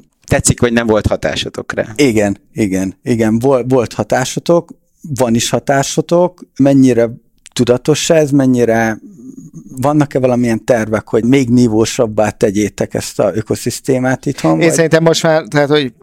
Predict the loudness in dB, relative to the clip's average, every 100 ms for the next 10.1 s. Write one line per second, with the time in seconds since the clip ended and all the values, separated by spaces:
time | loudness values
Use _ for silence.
0 | -8 -4 -2 0 0 0 0 -2 -2 0
1 | 0 2 0 0 2 0 0 -2 0 -4
2 | -4 -2 0 2 0 -2 -6 -6 -6 -4
3 | -4 -4 -4 -6 -8 -4 -2 0 -2 -2
4 | -6 -6 -6 -6 -8 -12 -18 -18 -18 -20
5 | -20 _ -6 -2 0 0 -2 -2 0 0
6 | 2 0 -2 -12 -20 _ -6 -6 -4 -2
7 | 0 0 0 -2 -2 -4 -4 -4 -4 -4
8 | -6 -8 -8 -2 0 0 -4 -8 -8 -6
9 | -6 -6 -8 -6 -2 -2 -2 -2 0 0
10 | -2